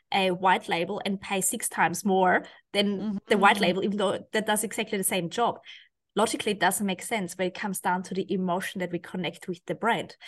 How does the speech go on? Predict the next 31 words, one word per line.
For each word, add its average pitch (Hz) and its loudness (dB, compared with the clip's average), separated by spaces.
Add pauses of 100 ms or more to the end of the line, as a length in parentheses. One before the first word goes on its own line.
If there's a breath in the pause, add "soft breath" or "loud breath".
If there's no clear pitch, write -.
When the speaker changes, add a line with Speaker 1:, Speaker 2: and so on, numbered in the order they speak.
(260 loud breath)
Speaker 1:
And 196 4
we 190 2
can 202 0
Speaker 2:
Mm-hmm. 180 0
Speaker 1:
turn 214 0
that 202 -2
also - -2
into 190 -4
personal 226 -4
brands. - -8
We 196 -2
just 208 -6
need 202 -2
to 202 0 (360 loud breath)
also 208 0
take 180 -2
psychology 208 -2
in 165 -2
consideration 175 -4
and 165 -2
emotions, 190 -2 (300 loud breath)
because 196 -2
people 269 -2
talk 190 0
and 170 0
walk, 220 2
products 190 0
can't 254 4
do 202 6
that. 185 2
<laughs> 349 -6